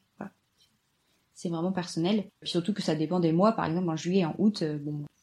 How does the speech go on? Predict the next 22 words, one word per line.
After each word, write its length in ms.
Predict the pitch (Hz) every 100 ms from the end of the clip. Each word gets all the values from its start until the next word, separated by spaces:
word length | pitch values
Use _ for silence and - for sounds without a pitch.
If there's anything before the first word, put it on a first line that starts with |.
| -
doutez, 360 | 165 165 156
vous 160 | 165 165
doutez 300 | 175 170 202
bien, 180 | 165 220
pardon, 320 | 208 165 190
que 140 | 202
les 180 | 165 156
élèves 220 | 160 180
ne 120 | 180 156
révisent 280 | 147 147
pas 160 | - 175
leur 100 | 151
S 140 | 151
V 140 | 147 147
T, 120 | -
quoi. 160 | - -
Donc, 180 | -
du 140 | 151 151
coup, 180 | - 170
les 120 | 151
revenus 260 | 151 160
sont 240 | 160 156